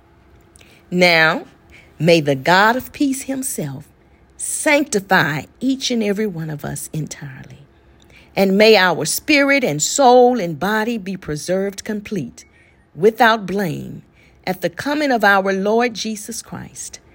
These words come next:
Faithful is he who calls you. Faithful is he, and he also will bring it to pass.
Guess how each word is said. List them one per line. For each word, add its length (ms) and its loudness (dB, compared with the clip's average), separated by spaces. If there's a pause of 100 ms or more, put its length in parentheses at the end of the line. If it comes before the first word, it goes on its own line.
(480)
Faithful 800 -2
is 200 -2
he 360 -4 (240)
who 100 -4
calls 460 -2
you. 260 -8 (880)
Faithful 600 0
is 160 -10
he, 320 -8 (760)
and 160 0
he 180 0
also 500 2
will 180 0
bring 280 -4
it 120 -10
to 100 -10
pass. 640 -16